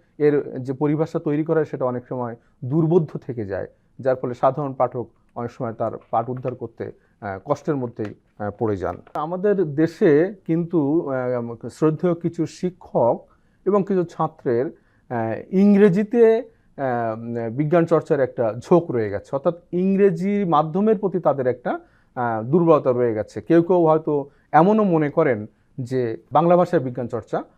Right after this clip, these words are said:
আহ, সম্ভব না, কারণ আমাদের পরিভাষাগত যে সীমাবদ্ধতার কথা আমি আগেই উল্লেখ করেছি। একটা সেমিনারে এরকম একটা, আহ, একজন বিজ্ঞান লেখক, তিনি যদিও বিজ্ঞান লিখে যাচ্ছেন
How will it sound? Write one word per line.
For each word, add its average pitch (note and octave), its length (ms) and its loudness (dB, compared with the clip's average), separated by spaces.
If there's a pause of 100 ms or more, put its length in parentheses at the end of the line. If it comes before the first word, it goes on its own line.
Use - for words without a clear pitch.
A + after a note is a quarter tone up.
(140)
আহ, A2 80 -12
সম্ভব D#3 440 0
না, B2 300 -6 (160)
কারণ B2 160 0
আমাদের A#2 200 -6
পরিভাষাগত A#2 720 -8 (140)
যে A#2 100 -10
সীমাবদ্ধতার A2+ 540 -8
কথা A2+ 260 -14
আমি G#2+ 140 -10 (180)
আগেই A#2+ 220 -4
উল্লেখ A2+ 320 -6
করেছি। A2 300 -12
একটা C#3+ 200 -4
সেমিনারে F#3 580 4
এরকম D3 380 0
একটা, D3+ 360 0 (280)
আহ, A2 340 -4
একজন C#3 460 0
বিজ্ঞান D3 340 2
লেখক, F3 400 2 (300)
তিনি F#3 180 2
যদিও D3+ 340 4
বিজ্ঞান F3 420 0 (220)
লিখে D3+ 360 -2
যাচ্ছেন C#3+ 560 2